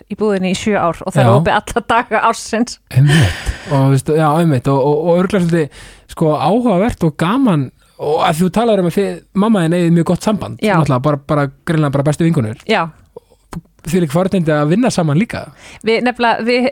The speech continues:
Speaker 1: vorum með þetta ótrúlega fyndið og nefna, við vorum að ræða þetta bara í gær,
Speaker 2: Já.
Speaker 1: að þetta er eiginlega svona, þegar maður hugsa tilbaka í blómatíman okkar, þetta
Speaker 2: Já.
Speaker 1: er það besta sem að, hérna,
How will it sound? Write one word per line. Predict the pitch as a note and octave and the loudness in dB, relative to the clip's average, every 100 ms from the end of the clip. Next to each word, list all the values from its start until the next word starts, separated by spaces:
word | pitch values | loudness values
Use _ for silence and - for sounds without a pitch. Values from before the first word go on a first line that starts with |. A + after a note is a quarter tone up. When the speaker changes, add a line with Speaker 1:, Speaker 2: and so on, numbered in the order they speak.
| A#3+ | 0
Speaker 1:
vorum | B3 C4+ | 0 0
með | C#4 B3+ | 0 0
þetta | A#3 - | 0 -2
ótrúlega | A#3+ - A3+ | -2 -4 -2
fyndið | A#3+ A3 G#3+ | -2 0 0
og | A3+ | 0
nefna, | A#3+ F3+ | -2 -2
við | F3+ G3+ | -2 0
vorum | A3 B3+ | 0 0
að | A3+ | 0
ræða | B3 C4+ | 0 0
þetta | G#3 | -2
bara | A3 G#3 | -4 -2
í | B3 - | -6 -2
gær, | B3 E3 - | -2 -2 0
Speaker 2:
Já. | D3 A#2 - | 0 0 0
Speaker 1:
að | G#3 G#3 | -2 0
þetta | A3+ - | -4 -2
er | A#3+ | 0
eiginlega | B3+ G#3 G3+ | 2 0 0
svona, | A3+ A3 G#3 - | -2 0 0 -4
þegar | - A#3 A3 | -6 -2 -2
maður | A3+ B3 | -2 -4
hugsa | - B3 | -4 -6
tilbaka | A3+ B3 B3+ B3 | -2 -2 -2 -2
í | A#3+ B3 - - G#3+ | -2 -2 -6 -12 -4
blómatíman | B3 C4 B3+ - C4+ B3+ | 0 0 -2 0 0 0
okkar, | A#3+ A#3 A3 | 0 -2 -2
þetta | A#3+ B3 | 0 0
Speaker 2:
Já. | |
Speaker 1:
er | A#3 | 0
það | A#3+ | 0
besta | C4+ C4 - G#3+ | -2 -4 -6 -4
sem | A3 G#3 | -2 0
að, | F#3+ - _ _ _ _ _ - | 0 -2 _ _ _ _ _ -4
hérna, | A3 G#3+ G#3 G#3 | -2 -2 -2 0